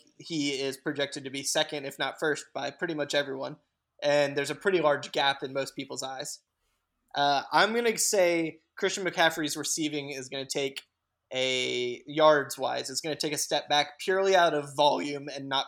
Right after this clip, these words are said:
quality, uh, this coming season. Uh, just in an attempt to limit touches, uh, limit maybe some open field tackles. He's still gonna get his, I, I mean, he's still gonna have, uh, fifteen hundred all-purpose yards,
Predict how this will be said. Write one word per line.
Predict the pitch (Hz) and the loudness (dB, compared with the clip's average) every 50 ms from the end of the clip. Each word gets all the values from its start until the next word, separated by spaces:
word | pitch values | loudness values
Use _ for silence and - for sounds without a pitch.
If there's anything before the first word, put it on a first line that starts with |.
| - | -6
quality, | - - 139 123 123 131 - - - - _ _ _ _ _ _ _ _ _ _ _ _ _ - | -6 -4 -4 -4 -4 -8 -10 -12 -16 -18 _ _ _ _ _ _ _ _ _ _ _ _ _ -4
uh, | 131 131 127 123 123 | 0 0 2 2 0
this | 120 123 131 - | -2 -4 -8 -2
coming | - 143 131 127 127 | -2 -2 -2 -2 -6
season. | 131 - 120 131 127 123 127 131 _ _ _ _ _ _ _ _ _ _ _ _ _ _ _ _ _ _ _ _ _ _ _ _ _ _ _ _ _ _ _ _ _ _ _ _ _ _ | -8 -8 -8 -10 -14 -16 -18 -20 _ _ _ _ _ _ _ _ _ _ _ _ _ _ _ _ _ _ _ _ _ _ _ _ _ _ _ _ _ _ _ _ _ _ _ _ _ _
Uh, | 147 147 139 131 131 | 0 2 2 2 0
just | 131 139 165 156 196 | 0 -2 -2 -2 -2
in | 214 | -4
an | 190 175 | -4 -4
attempt | 151 - - 170 160 151 - - | -6 -2 -2 -2 -2 -2 -6 -4
to | - 147 143 139 135 131 127 113 _ _ | -4 -2 -2 0 -2 -2 -4 -6 _ _
limit | 143 170 170 175 175 - | -4 -2 -2 -2 -4 -6
touches, | - - 165 156 156 - 165 147 143 143 139 135 - - - _ _ _ _ _ _ _ _ _ _ - | -4 0 0 0 0 0 -2 0 0 -2 -2 -2 -4 -4 -6 _ _ _ _ _ _ _ _ _ _ -2
uh, | 131 135 135 135 131 | 0 2 2 0 0
limit | 139 165 160 165 160 156 151 | 0 0 2 2 0 0 0
maybe | 151 151 151 147 143 | -2 -2 -2 0 0
some | - - 151 | 0 0 0
open | 147 151 147 165 147 135 | -2 -2 -2 -4 -6 -2
field | 156 151 147 - | -2 -4 -4 0
tackles. | - 143 139 139 - 151 143 139 - | 2 2 2 2 2 -4 -4 -4 -2
He's | 208 208 | -4 0
still | - - 240 | 2 4 4
gonna | 226 220 208 175 | 4 2 0 0
get | 147 156 156 135 | -2 -2 -4 -2
his, | 147 139 131 131 - - - _ _ _ _ | -2 -4 -4 -4 -4 -8 -10 _ _ _ _
I, | - 165 160 | 0 0 0
I | 160 | 0
mean, | 170 160 | -2 0
he's | 170 175 160 | 0 0 0
still | 165 - 185 175 | 2 2 2 2
gonna | 160 165 151 151 | 2 0 0 2
have, | 151 143 143 143 135 135 - - _ _ _ _ _ _ _ _ _ _ _ _ _ _ - | 2 2 2 2 0 -2 -10 -20 _ _ _ _ _ _ _ _ _ _ _ _ _ _ -4
uh, | 147 147 143 139 135 127 123 123 120 117 - _ _ _ _ _ _ _ _ _ _ _ _ - | 0 2 2 4 2 2 0 -2 -2 -4 -8 _ _ _ _ _ _ _ _ _ _ _ _ -2
fifteen | 165 156 156 - 151 147 135 | -2 -2 -2 -2 -4 -4 -4
hundred | 147 131 135 131 131 | -4 -6 -4 -4 -2
all-purpose | 131 131 131 - 151 135 135 139 127 - | -2 -4 -2 -4 -4 -4 -4 -6 -8 -4
yards, | - 135 131 131 131 131 135 - - - - | -4 -2 -2 -2 -4 -4 -6 -8 -8 -8 -10